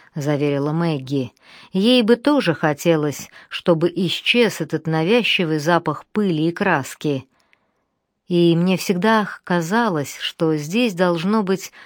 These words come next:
много детей. Она обвела гостиную затуманенным взглядом, будто всё ещё видела её двадцать лет назад. Дети создают в доме особую атмосферу,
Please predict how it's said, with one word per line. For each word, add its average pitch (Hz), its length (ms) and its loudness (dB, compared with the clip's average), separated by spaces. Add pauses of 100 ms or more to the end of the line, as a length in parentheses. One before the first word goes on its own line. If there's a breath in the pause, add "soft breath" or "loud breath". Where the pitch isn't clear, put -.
(140 loud breath)
много 202 360 2
детей. 185 800 -4 (640)
Она 185 320 2
обвела 147 360 0
гостиную 233 720 0 (260 loud breath)
затуманенным 196 960 0
взглядом, 165 760 -2 (280 loud breath)
будто 170 340 2
всё 254 300 0
ещё 202 240 0
видела 196 580 0
её 185 540 0 (260 loud breath)
двадцать 165 680 -4
лет 147 260 -6
назад. 147 680 -6 (760)
Дети 208 520 2
создают 202 560 0
в 165 80 -2
доме 196 420 2 (240 loud breath)
особую 196 540 2
атмосферу, 147 800 -2